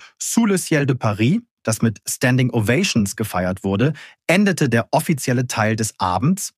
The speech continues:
bevor als Zugabe noch Les Champs-Élysées erklang.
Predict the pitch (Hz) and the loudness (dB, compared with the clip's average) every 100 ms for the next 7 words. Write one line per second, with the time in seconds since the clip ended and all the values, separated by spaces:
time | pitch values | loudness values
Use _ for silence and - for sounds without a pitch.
0 | _ - 104 - 139 123 - - 202 180 | _ -6 -4 -2 0 -2 -4 -2 0 0
1 | 104 101 117 123 - _ 113 123 135 - | 0 2 2 0 -4 _ 0 0 0 -2
2 | 156 156 127 127 143 120 165 - - 104 | 0 2 2 0 0 0 -2 -2 -6 -4
3 | - 82 73 | -4 -4 -6